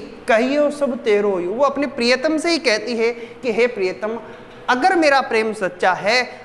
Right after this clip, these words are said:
अगर मैं आपसे प्रेम करती हूँ, तो कहिए, कहिए सबू तेरो हो", कि आपका हृदय मेरे लिए जो बात कहता है, मेरे ही की बात, वही मेरे हृदय की बात है, कि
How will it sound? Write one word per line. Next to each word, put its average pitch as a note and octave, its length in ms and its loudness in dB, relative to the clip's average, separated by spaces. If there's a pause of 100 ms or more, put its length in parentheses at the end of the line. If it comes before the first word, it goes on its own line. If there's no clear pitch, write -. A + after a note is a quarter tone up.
(100)
अगर D#4 240 2
मैं C4+ 220 0
आपसे G#3+ 300 -2
प्रेम F#3 320 -4
करती E3+ 320 -6
हूँ, A#3 540 -4
तो C4 160 4
कहिए, G#3 580 0
कहिए A#3+ 800 -2
सबू A3 340 -4
तेरो F3 340 0
हो", E3 220 -2 (260)
कि - 120 0 (120)
आपका A#3+ 420 2
हृदय G#3 540 0 (260)
मेरे A3+ 400 2
लिए E4+ 180 2
जो D4+ 140 -2
बात A#3 420 0
कहता F3+ 300 -2
है, D#3+ 340 -8 (300)
मेरे B3+ 360 0
ही G#3+ 240 -2
की G3+ 160 -6
बात, F3 480 -2
वही A3+ 420 2
मेरे G3+ 380 2
हृदय E3+ 360 -2
की F3+ 200 -6
बात C#3 400 -6
है, D3 180 -6 (400)
कि G#3+ 120 0